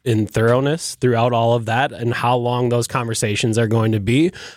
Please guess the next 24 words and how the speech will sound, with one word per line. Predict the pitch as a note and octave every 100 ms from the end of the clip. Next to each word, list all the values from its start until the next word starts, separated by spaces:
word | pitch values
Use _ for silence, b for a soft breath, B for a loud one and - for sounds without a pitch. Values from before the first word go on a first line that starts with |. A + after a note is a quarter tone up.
| -
Uh, | C#3+ C3
and, | - F#3
and | G3 F#3+
then | F#3
eventually | F3 E3+ E3+ D#3+
you | C#3+
get | C#3 C#3
down | C3+ B2 B2+
to | B2+ C3+ B2
where | A#2+ A#2
we | A#2
are | A2
right | G#2+ G2+
now, | G#2
where | G2 G#2+
there's | A2 A2+ -
three | C3 B2
finalists | - C#3+ D#3 D3+ D3 - B B B
in | - B2+
Nick | A#2+ -
Nurse | C3 D3 C#3+ C#3 - -
and | B2+
Adrian | A#2+ A#2 A2 A2+
Griffin | A#2 A2 A#2 G#2+